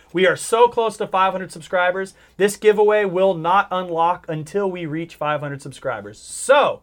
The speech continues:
that's why we have the Refer a Friend program. If you tell a friend to subscribe to our channel and to leave a comment with your YouTube username to let us know who sent them, you will both be entered to win this giveaway two more times.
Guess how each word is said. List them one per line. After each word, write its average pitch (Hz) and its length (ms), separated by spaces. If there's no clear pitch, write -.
that's - 260
why 175 140
we 165 100
have 165 220
the 156 80
Refer 180 340
a 175 60
Friend 147 260
program. 104 540
If 143 120
you 262 120
tell 254 240
a 233 60
friend 240 400
to 175 80
subscribe 208 460
to 208 100
our 202 140
channel 208 440
and 156 100
to 151 60
leave 196 220
a 208 40
comment 202 480
with 143 160
your 190 540
YouTube 208 760
username 214 680
to 175 80
let 180 180
us 185 120
know 196 200
who 185 160
sent 196 320
them, 226 200
you 208 160
will 185 160
both 240 360
be 196 200
entered 175 380
to 170 100
win 180 220
this 170 180
giveaway 151 420
two 220 340
more 196 260
times. 113 600